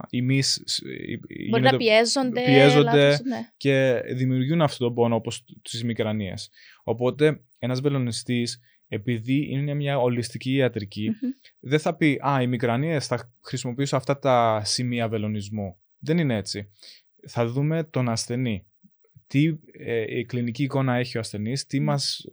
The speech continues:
Speaker 1: τι δείχνει ο ασθενής και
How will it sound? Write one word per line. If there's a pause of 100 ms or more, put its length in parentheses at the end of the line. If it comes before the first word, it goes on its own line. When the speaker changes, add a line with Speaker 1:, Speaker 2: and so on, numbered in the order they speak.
(120)
Speaker 1:
τι
δείχνει
ο
ασθενής (480)
και